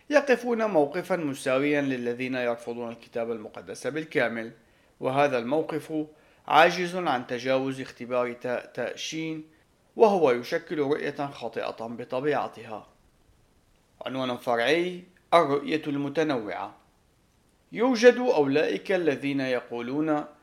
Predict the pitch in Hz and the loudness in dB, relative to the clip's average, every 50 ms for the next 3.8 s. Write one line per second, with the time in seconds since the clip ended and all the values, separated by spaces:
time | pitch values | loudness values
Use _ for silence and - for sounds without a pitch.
0 | _ _ _ _ 139 143 147 - - 247 247 208 151 127 127 151 190 190 175 - | _ _ _ _ -4 -4 -2 0 0 -2 0 0 -2 -2 -2 -4 -8 -10 -10 -10
1 | - 123 120 120 127 127 117 117 - - - - 160 151 139 123 117 110 110 107 | -10 -10 -8 -8 -8 -8 -8 -10 -12 -16 -4 0 2 2 2 0 -4 -8 -10 -12
2 | - - 139 139 135 135 131 127 - - 123 - - 147 - 147 143 139 - - | -6 -4 -4 -2 -2 -4 -6 -6 -8 -12 -8 -6 -6 -4 -2 -2 -4 -4 -6 -8
3 | 123 117 113 117 - - 139 135 - - - 139 - - - - | -6 -6 -6 -6 -6 -10 -12 -12 -12 -14 -16 -16 -18 -20 -20 -20